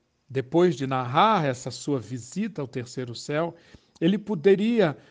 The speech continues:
parar aqui a narrativa e usar isso como credencial da sua força, do seu poder. Mas não, porque Paulo quer incutir a lição de que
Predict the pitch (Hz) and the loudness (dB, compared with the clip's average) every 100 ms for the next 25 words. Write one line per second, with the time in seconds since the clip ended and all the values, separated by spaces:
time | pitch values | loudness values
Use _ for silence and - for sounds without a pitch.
0 | _ _ - 170 170 190 214 180 - 185 | _ _ 4 6 10 8 8 4 2 0
1 | 170 165 160 147 - 196 233 165 160 185 | 2 2 2 0 0 -2 -2 2 2 2
2 | 202 147 190 196 208 - 196 208 196 185 | 0 2 2 4 -2 -4 -4 0 0 2
3 | 190 - 180 190 190 - 220 208 - 180 | 0 0 -2 0 -4 -4 -6 -6 -2 -2
4 | 135 143 123 - 147 139 160 127 117 107 | -2 -8 -10 -8 -8 -6 -12 -10 -14 -16
5 | 131 117 107 113 117 127 135 131 110 _ | -18 -16 -16 -16 -12 -10 -8 -10 -12 _
6 | _ _ _ _ _ _ _ _ 175 - | _ _ _ _ _ _ _ _ -4 -4
7 | - _ 226 226 254 247 - - 226 226 | -12 _ 2 2 2 -2 -4 4 6 6
8 | 190 - 185 180 196 180 - 220 247 226 | 4 -2 -6 -4 -4 -6 -6 -2 0 0
9 | 190 170 - - - 196 208 208 190 202 | 0 -2 -6 -12 0 2 4 2 -2 -6
10 | 208 196 208 233 | -4 0 0 -2